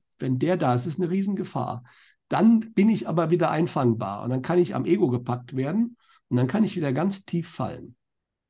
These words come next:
Ja? Und diese Gefahr besteht sehr, sehr lange wohl bei der spirituellen Entwicklung. Und so mancher, der auch zeitweise sehr, sehr gut war,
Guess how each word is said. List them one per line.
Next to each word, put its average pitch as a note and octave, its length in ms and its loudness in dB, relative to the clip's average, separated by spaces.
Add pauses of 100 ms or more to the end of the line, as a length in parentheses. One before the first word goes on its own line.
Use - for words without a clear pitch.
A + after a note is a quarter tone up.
Ja? D3 340 -8 (440)
Und B2+ 120 -2
diese F3+ 220 0
Gefahr E3 420 -2
besteht D3+ 380 -4
sehr, C#3+ 260 -4
sehr B2+ 160 -2
lange B2+ 360 0
wohl A#3 320 0 (420)
bei C#3+ 220 -6
der D3+ 120 -6
spirituellen E3 680 -6
Entwicklung. F3+ 680 -4 (800)
Und D3+ 120 0
so C3+ 140 -2
mancher, B2+ 380 2
der C#3+ 180 -2
auch C3 120 -4
zeitweise C3 720 -2
sehr, C3+ 180 -2
sehr B2+ 180 -2
gut - 260 -2
war, E2 300 -6